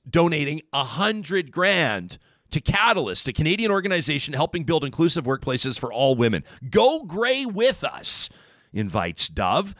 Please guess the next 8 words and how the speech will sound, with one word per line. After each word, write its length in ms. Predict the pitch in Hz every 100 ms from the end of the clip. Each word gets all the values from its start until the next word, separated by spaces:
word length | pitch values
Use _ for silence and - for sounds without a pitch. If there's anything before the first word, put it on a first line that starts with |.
| - _
"Turn 240 | - 233 302
your 120 | 269
profile 500 | 196 196 - 180 165
picture 360 | 160 - 165
grayscale 1040 | - 95 117 180 233 - - 131 113 127 -
and 240 | 117 113 104
hashtag 840 | - 170 170 - 151 143 139 131 - _ _ _
keep 400 | - 170 160 -